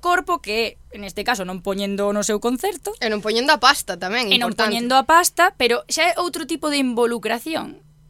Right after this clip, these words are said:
Speaker 2: Hmm.
Speaker 1: Quero decir, por exemplo, no rollo do Cine Europa, eh, podería, pode-, podería haber nese momento nas redes sociais un, un hashtag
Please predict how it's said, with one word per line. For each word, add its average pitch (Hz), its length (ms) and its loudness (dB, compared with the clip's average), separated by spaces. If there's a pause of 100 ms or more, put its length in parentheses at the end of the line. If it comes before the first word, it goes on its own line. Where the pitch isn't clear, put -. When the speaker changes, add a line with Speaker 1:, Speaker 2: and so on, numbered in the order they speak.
(180)
Speaker 2:
Hmm. 202 240 -12
Speaker 1:
Quero 262 160 -2
decir, 208 480 -4 (720)
por 226 80 -2
exemplo, 269 320 0
no 254 240 2
rollo 269 240 0
do 269 80 0
Cine 285 240 0
Europa, 349 480 0 (880)
eh, 202 680 0 (160)
podería, 262 1040 4
pode-, 226 320 -4
podería 226 400 0
haber 254 320 2 (320)
nese 233 240 -2
momento 254 640 -2 (160)
nas 226 160 -2
redes 240 240 -2
sociais 240 640 0
un, 233 800 -4
un 247 160 -8
hashtag 269 480 2